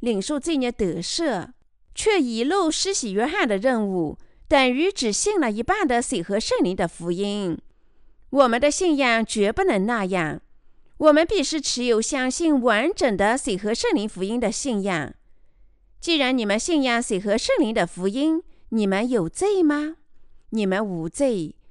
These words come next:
你们因为做过某些善事才无罪吗？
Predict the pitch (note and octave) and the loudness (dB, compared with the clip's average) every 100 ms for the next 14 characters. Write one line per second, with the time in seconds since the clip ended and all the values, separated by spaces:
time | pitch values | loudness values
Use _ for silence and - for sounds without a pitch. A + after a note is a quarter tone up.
0 | - - B3 A#3+ B3+ C#4+ C#4+ D4+ C4+ F#4 | -20 -4 0 2 0 0 0 0 0 0
1 | C4 C4 A#3+ F3+ D4 C#4+ - A#4 G4+ D4 | 2 2 2 0 0 0 0 -2 0 0
2 | - F#4+ E4+ D4+ - A#3+ G3+ E3+ F3+ F4+ | -2 -2 -2 -4 -2 -2 -2 -6 -4 0
3 | E4 D#4 D#4 | 2 2 0